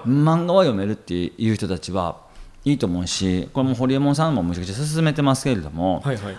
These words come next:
Speaker 1: 漫画がな、勉強にならないっていうやつはもう遅い。もうなんかあの、ダサい、逆に。
Speaker 2: うん。うん。
Speaker 1: 漫画なんかで勉強してるやつはとか、全然もう話にならない。
Speaker 2: うん。
Speaker 1: もうどんどん漫画読まないといけないって言ってますから、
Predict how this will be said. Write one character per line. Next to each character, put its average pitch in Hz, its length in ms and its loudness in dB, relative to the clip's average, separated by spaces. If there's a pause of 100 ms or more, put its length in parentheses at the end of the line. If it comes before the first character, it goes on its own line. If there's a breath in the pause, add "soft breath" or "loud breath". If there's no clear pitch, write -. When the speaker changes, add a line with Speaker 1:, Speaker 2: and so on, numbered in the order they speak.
Speaker 1:
漫 147 300 6
画 196 140 4
が 214 160 6
な、 226 320 4 (380 loud breath)
勉 240 320 8
強 240 180 6
に 185 60 4
な 107 80 2
ら 123 100 2
な 123 140 0
い 101 40 -2
っ - 40 -2
て - 200 -12
い 90 200 0
う 101 40 2
や 98 80 2
つ - 140 -4
は 78 60 0
も 80 120 -2
う 82 120 -6 (260)
遅 151 340 8
い。 - 100 4
も 107 120 6
う 104 40 6
な 107 120 6
ん - 20 -4
か 82 100 0
あ - 40 0
の、 82 120 0
ダ 120 180 4
サ - 360 6
い、 110 40 0
逆 113 280 4
に。 98 160 6 (160)
Speaker 2:
う 123 40 -6
ん。 - 20 -4
う 117 440 -6
ん。 113 40 -2
Speaker 1:
漫 117 220 4
画 202 120 4
な 294 180 0
ん 87 100 -2
か 82 100 -8
で 78 100 -8
勉 104 280 -2
強 104 160 -2
し - 60 -8
て 95 80 -4
る 90 60 -2
や 95 60 -2
つ 82 100 -10
は 78 120 -12
と - 80 -20
か、 - 100 -20 (100)
全 143 240 2
然 147 240 0
も 90 160 -2
う - 40 -12
話 233 300 4
に 92 40 -2
な 90 80 -2
ら 92 80 0
な 80 80 -6
い。 - 80 -14 (340 soft breath)
Speaker 2:
う 98 40 -10
ん。 - 20 -2
Speaker 1:
も 113 80 2
う - 20 2
ど 233 140 6
ん 202 80 4
ど 110 80 2
ん 90 60 0
漫 92 60 0
画 104 80 2
読 110 220 2
ま 170 100 4
な 143 80 2
い 98 40 0
と 85 80 -10
い 82 60 -8
け 80 60 -14
な 76 60 -6
い 76 40 -8
っ - 20 -16
て - 100 -14
言 - 40 -12
っ - 20 -20
て 82 60 -16
ま 82 120 -8
す - 80 -12
か 69 120 -12
ら、 69 240 -14